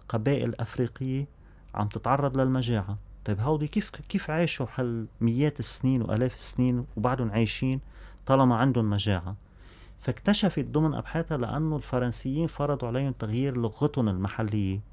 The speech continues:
صاروا يستعملوا اللغة الفرنسية. طلعت إنه لغتهم المحلية معتمدة بالدرجة الأولى على نظم الزراعة، فكانوا باللاوعي تبعهم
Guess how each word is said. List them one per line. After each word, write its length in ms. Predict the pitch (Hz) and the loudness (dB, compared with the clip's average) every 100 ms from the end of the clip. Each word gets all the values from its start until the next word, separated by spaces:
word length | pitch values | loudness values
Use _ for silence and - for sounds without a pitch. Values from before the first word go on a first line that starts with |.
| - - - - - | -20 -20 -20 -20 -16
صاروا 300 | - 131 127 | -4 0 0
يستعملوا 440 | 127 - 156 139 123 | 0 -2 -2 0 0
اللغة 220 | 117 123 | -2 -2
الفرنسية. 600 | 117 120 113 - 113 92 90 - - - - - - - | -2 0 0 -2 -4 -4 -6 -14 -16 -18 -20 -20 -20 0
طلعت 300 | 175 175 170 | 2 4 2
إنه 180 | 147 143 | 2 2
لغتهم 360 | 135 190 180 | 2 2 2
المحلية 480 | 147 135 147 160 160 | 2 0 0 0 2
معتمدة 540 | 131 - 175 165 143 - - | 0 2 2 2 -2 -6 -4
بالدرجة 540 | 117 110 147 165 139 127 | -2 0 2 4 2 0
الأولى 300 | - 151 147 | -2 -2 0
على 360 | 120 123 127 - | 0 0 -2 -4
نظم 440 | - 123 165 175 147 | 0 4 6 6 4
الزراعة، 640 | 120 101 107 107 90 82 - - - - - - - - - - | 2 2 4 4 2 -6 -14 -18 -18 -18 -20 -20 -20 -20 -20 -6
فكانوا 420 | - 110 160 151 | -2 2 4 4
باللاوعي 600 | 113 147 156 151 147 110 | 4 4 6 6 4 2
تبعهم 540 | 104 107 107 101 104 | 0 0 0 0 -2